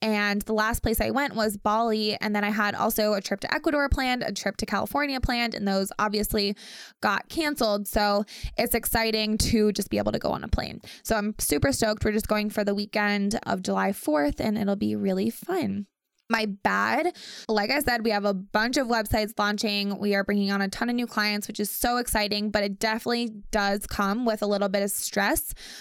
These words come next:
So that's something that I'm working on and managing. And actually next week's episode, or in the next few weeks' episode, is gonna be about the hustle and managing the hustle. So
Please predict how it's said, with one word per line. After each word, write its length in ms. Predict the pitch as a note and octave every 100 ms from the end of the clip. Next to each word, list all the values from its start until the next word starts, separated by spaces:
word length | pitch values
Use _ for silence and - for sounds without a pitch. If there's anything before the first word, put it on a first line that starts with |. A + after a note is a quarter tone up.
| -
So 360 | - A#3 A3
that's 260 | G#3+ A#3+ -
something 300 | B3 A#3 A#3
that 80 | G#3+
I'm 160 | G3+
working 260 | A3+ C4+ C4
on 140 | A#3
and 120 | A3 G#3
managing. 480 | G#3+ G#3+ G#3+ G#3+
And 80 | G#3+ -
actually 420 | C4 - B3+ A#3+
next 300 | A3 G#3+ -
week's 200 | A#3 -
episode, 460 | - - G#3+ G3+ G#3
or 240 | G#3 G3+
in 160 | G3+ G#3
the 60 | G3+
next 280 | G3+ -
few 180 | - G#3+
weeks' 220 | G#3 G3 -
episode, 400 | G3+ - - G3+
is 120 | G3
gonna 200 | - G3+
be 320 | G3 G3 G3 F#3+
about 540 | G3+ G3+ G3 G3 F#3 G3
the 100 | G3+
hustle 640 | - G3+ - - C#2 D#2
and 180 | - G3
managing 400 | G3 G3 G3 G3
the 80 | F#3+
hustle. 340 | G3 - - -
So 240 | A3